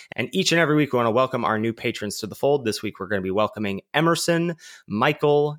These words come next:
Kevin, Steven, Matt J, Nahili, Colin, Matt B, Carlos, Fernando,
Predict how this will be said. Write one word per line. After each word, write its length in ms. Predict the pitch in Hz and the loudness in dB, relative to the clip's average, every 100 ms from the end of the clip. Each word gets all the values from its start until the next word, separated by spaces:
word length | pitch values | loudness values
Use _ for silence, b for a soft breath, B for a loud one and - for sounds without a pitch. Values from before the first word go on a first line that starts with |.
| _ | _
Kevin, 640 | - 160 151 156 156 156 - | -6 -2 0 0 0 -4 -8
Steven, 680 | - - 151 139 139 143 147 - | -12 -4 -2 2 0 0 -6 -8
Matt 340 | 107 123 143 - | -2 -2 -2 -4
J, 600 | 110 127 131 143 139 135 | 0 2 4 2 0 -2
Nahili, 760 | 107 104 - 160 156 156 165 160 _ _ - | -6 -8 0 2 2 0 -4 -10 _ _ -8
Colin, 600 | - 147 151 151 151 156 | 0 2 2 2 0 -2
Matt 380 | 113 123 107 104 | 0 0 -2 -2
B, 480 | 139 143 147 147 b b - | 0 2 0 -2 b b -8
Carlos, 680 | - 143 143 143 143 - - | 0 2 4 2 0 -6 -10
Fernando, 840 | - 113 107 123 135 139 139 143 | -6 -4 0 0 0 0 2 0